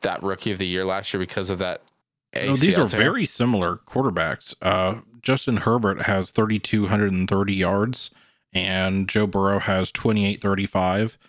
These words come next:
Speaker 2: Justin Herbert's has twenty-four touchdowns. Joe Burrow has twenty-two. Justin Herbert has ten interceptions, and Joe Burrow has twelve. I mean, it, they are very similar.
Speaker 1: Yeah,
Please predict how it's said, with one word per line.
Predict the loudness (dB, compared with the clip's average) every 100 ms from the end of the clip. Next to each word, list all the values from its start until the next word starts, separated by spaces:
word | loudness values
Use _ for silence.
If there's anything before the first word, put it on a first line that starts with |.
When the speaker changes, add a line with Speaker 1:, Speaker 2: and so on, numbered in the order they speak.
| _ _ -2
Speaker 2:
Justin | -2 0 0
Herbert's | 2 2 2 -2
has | -8
twenty-four | -2 2 2 2 -2 -2
touchdowns. | -2 -2 0 2 2 2 0
Joe | 0 0
Burrow | 2 2 2
has | 0 -2 -4
twenty-two. | 0 0 0 0 0 2 0 -4 -18 _ _
Justin | -2 -2 -2 2
Herbert | 2 2 0
has | 0 -2 -4
ten | 0 2
interceptions, | 2 0 0 -2 -2 -2 0
and | 0 0
Joe | 0
Burrow | 0 0 0
has | -2 -6
twelve. | -4 -2 -2 -4 -8 _ _ _ _ _
I | -2
mean, | 0
it, | 0
they | 0
are | 2 0 -2
very | -6 -2 0 2 2 -2
similar. | -4 -4 -2 -4 -8 -10 _ _ _ _ _ _ _ _ _ _ _ _ _ _ _ _ _ _ _ _ _
Speaker 1:
Yeah, | -4 -4 -6